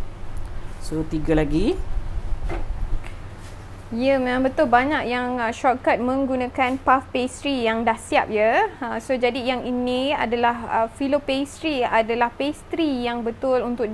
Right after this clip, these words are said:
Speaker 2: dipilih bila nak buat strudel. Hmm.
Speaker 1: Okey.
Speaker 2: Kita
Speaker 1: So,
Speaker 2: kena susun,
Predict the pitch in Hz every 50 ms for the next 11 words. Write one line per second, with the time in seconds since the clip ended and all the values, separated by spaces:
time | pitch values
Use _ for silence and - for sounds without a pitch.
0 | 220 220 220 269 302 320 302 - 262 247 226 233 254 392 392 - - - - -
1 | - - 208 233 240 247 240 233 233 233 226 208 170 208 196 208 214 226 285 349
2 | - - - - - - - - - - - - - - - - - - - 247
3 | 247 247 226 214 233 220 208 175 - - - 78 - - 214 - - - - -
4 | - - - - - - - - - - - - - - - - - - - -
5 | - - - - - - - - - - - - - - - - - - - -
6 | - 196 220 247 269 269 247 226 208 190 180 175 165 - - - - - - -
7 | - - - - - - - 185 180 190 208 262 359 - - - - - - -
8 | - - - - - - - - - - 160 156 - - - 269 262 - 294 277
9 | - - 330 330 311